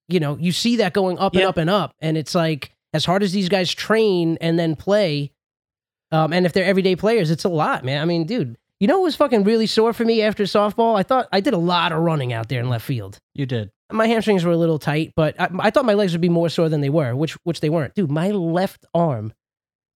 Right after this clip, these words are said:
Speaker 1: off, I guess, the follow through when you, when, when you let go and it's just the bottom hand. Dude, I,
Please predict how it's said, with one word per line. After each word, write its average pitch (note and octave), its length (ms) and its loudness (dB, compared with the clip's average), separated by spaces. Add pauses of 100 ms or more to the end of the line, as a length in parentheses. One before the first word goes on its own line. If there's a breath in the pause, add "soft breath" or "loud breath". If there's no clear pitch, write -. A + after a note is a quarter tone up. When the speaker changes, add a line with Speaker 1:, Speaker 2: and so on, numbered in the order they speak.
Speaker 1:
off, E3 280 2
I E3 80 2
guess, D#3+ 380 -2
the D#3 380 0
follow E3+ 320 2
through C3 380 -4 (440)
when D3+ 200 0
you, D#3 80 0
when, D3 400 -2 (280)
when D#3 120 -2
you D#3 100 0
let E3 180 -2
go D#3+ 220 0
and D3 80 -4
it's C3+ 100 -6
just D#3 160 -6
the D3+ 60 -4
bottom D#3 340 -2
hand. A#2 240 -6
Dude, E3+ 260 -4
I, A#2+ 200 -16